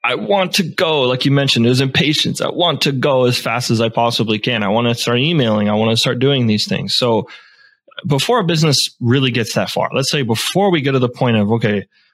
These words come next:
we want to build this list," Ron, what are some of the things a business should be thinking about? Like, what kind of audience they want? How are they gonna acquire that? W-, what are some of the things that a business should be thinking about before it gets to that?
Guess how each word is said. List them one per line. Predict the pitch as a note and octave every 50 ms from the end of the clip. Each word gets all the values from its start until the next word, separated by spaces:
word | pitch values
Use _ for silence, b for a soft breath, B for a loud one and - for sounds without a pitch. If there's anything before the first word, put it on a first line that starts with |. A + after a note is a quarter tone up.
| _ _
we | - A#2 C3
want | C#3 C#3 C3
to | A#2+
build | G#2 A#2 A#2+ A2+ A2 G#2+
this | G#2+ G#2 - -
list," | A#2 G#2 E2+ B1+ - - - - - - - _ _ _ _ _ _ _ -
Ron, | - A#2 A#2+ A#2+ A#2
what | B2+ D3 F#3+
are | G3
some | - - F3 E3+
of | D#3+ C#3+
the | C3+
things | - D3+ C#3 C3+ B2+ A#2+
a | A2+
business | B2+ B2 B2 A#2 -
should | - A2+
be | A#2 A2+
thinking | - B2+ A2+ A2 G#2+
about? | G#2+ G2+ G#2+ G#2 G#2 G#2
Like, | G2+ G2+ - _ _ _ _ -
what | - G2 B2+ -
kind | - - D3+ F#3 A#3
of | G#3 B2+
audience | F#2+ E2+ E2+ D#2 C#2 - -
they | - G#2+ G2+
want? | G2+ G#2+ G#2 G#2+ G2+ - B B B B B B B
How | B - A#2+ A2+
are | B2+ D3+ F3+
they | E3+ D#3+ C#3
gonna | B2+ A#2+ G#2+
acquire | G#2 G#2 - A#2 G#2+ G#2 G#2 G#2
that? | G#2 G#2 G#2 G#2 - _ _ _ _ _ _ _ - -
W-, | A#2 A#2+ -
what | - C3+ C#3+
are | D#3+ D3+
some | - E3+ E3
of | D3 C#3
the | C3 -
things | D3+ C#3 C3+ B2
that | B2+ A#2
a | A2+
business | A2+ A#2+ A2+ A#2 A#2+ A2 -
should | - - A#2 G#2+ A2
be | A#2
thinking | A2 - A#2 G#2 A2+ A2
about | G#2+ A2 A2 G#2 G2
before | - G#2+ - - C3 B2 A#2 A2+ A2+
it | -
gets | - A2+ G#2+ - -
to | - A2+
that? | A2 G#2+ G#2 G2